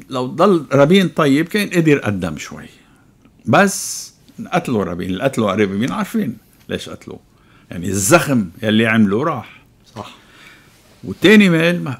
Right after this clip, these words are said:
Speaker 1: ما، ما بدهم. وبالنسبة للفلسطينيين اتفاق كتير في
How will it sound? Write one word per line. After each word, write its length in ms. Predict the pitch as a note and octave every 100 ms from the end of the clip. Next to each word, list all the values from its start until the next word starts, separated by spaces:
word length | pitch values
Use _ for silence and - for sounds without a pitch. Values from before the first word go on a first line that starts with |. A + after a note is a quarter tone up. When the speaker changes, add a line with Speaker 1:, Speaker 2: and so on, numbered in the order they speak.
| _
Speaker 1:
ما، 260 | C3 A#2 G#2+
ما 140 | A#2 F#2+
بدهم. 380 | D#2 D2 G#2
وبالنسبة 480 | C3+ E3 G3+ - D#3 C3+ A2+ G#2 - - _ -
للفلسطينيين 440 | G#2 - G#2+ A2+
اتفاق 340 | A2+ A#2 D#3 A2
كتير 480 | - - D3+ D3
في 400 | A#2 - G#2 F2+